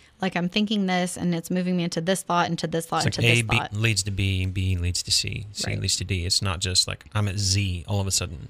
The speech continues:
Speaker 2: and I'm like, "I don't know where this came from." That would be a spontaneous thought. And so if it's a logical course of your thinking, that's gonna be you. That's gonna be the source of your own mind, your own soul.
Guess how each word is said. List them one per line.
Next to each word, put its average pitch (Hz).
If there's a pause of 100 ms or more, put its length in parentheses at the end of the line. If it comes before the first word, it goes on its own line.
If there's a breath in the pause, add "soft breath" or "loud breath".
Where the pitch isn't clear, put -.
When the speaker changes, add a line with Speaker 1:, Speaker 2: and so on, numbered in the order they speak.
Speaker 2:
and 98
I'm 113
like, -
"I 101
don't 95
know 85
where 92
this -
came 80
from." - (480 soft breath)
That 117
would 107
be 98
a 92
spontaneous 98
thought. - (640 soft breath)
And 120
so 117
if 110
it's 113
a 107
logical 104
course 104
of 90
your 87
thinking, 101
that's 104
gonna 95
be 90
you. 87 (340)
That's -
gonna 101
be 95
the 104
source 113
of 98
your 98
own 98
mind, 90
your 90
own 92
soul. 110